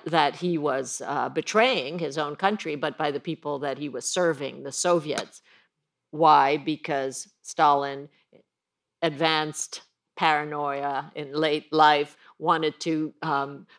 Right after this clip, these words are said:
purge all his perceived enemies, and who better, uh, to, uh, be a witness against all of Stalin's, um,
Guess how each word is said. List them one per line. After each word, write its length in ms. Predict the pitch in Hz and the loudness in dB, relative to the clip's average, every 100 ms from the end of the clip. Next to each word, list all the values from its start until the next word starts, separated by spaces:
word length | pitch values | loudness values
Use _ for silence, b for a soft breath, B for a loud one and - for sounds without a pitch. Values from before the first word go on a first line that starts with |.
| - | 0
purge 480 | 208 190 185 175 - | 6 6 6 4 2
all 260 | 180 175 175 | 6 6 6
his 300 | 170 156 - | 2 -4 -4
perceived 560 | - 165 - 170 160 | -6 -4 0 0 0
enemies, 560 | 139 175 165 151 151 151 - B B | -2 -2 -2 -2 -4 -6 -10 B B
and 160 | 165 | -4
who 280 | 165 247 254 | -2 0 2
better, 580 | 185 202 190 156 135 - _ _ _ _ _ _ - | 4 6 6 2 0 -8 _ _ _ _ _ _ 0
uh, 360 | 160 151 151 143 | 4 6 4 2
to, 400 | - 175 156 156 - | 0 2 2 0 -2
uh, 80 | 156 | -4
be 240 | 156 170 | 2 2
a 100 | 147 | 2
witness 640 | 151 202 - 190 160 - - | 4 2 4 2 0 -2 -6
against 460 | 165 160 156 156 - | -4 -2 -2 -6 0
all 520 | 180 180 170 165 - _ | 4 6 6 2 -2 _
of 300 | 156 143 - - | -8 -8 -10 -18
Stalin's, 760 | - 160 156 151 147 147 - 147 | 0 4 6 4 -2 -8 -12 -6
um, 440 | 143 139 135 131 | -2 -2 -4 -10